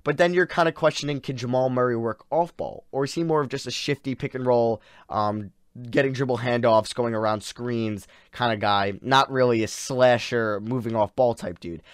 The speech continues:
I think he's shifty enough. I think he's quick enough. I think he's got the feet work, uh, the feet work. Wow.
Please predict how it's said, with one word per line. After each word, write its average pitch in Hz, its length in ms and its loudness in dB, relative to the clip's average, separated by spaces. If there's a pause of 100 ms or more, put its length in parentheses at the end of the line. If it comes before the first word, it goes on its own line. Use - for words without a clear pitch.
(120)
I 147 120 4
think 165 160 2
he's 120 100 4
shifty 180 320 0
enough. 127 280 2 (140)
I 120 60 -2
think 117 140 -4
he's 104 100 -6
quick 117 240 -8
enough. 147 220 0
I - 60 -6
think 110 140 -6
he's 104 100 -6
got 101 180 -6
the - 60 -20
feet 147 220 -8
work, 104 300 -6
uh, 95 160 2 (100)
the 90 60 -12
feet 107 220 -8
work. 95 260 -4
Wow. 95 300 2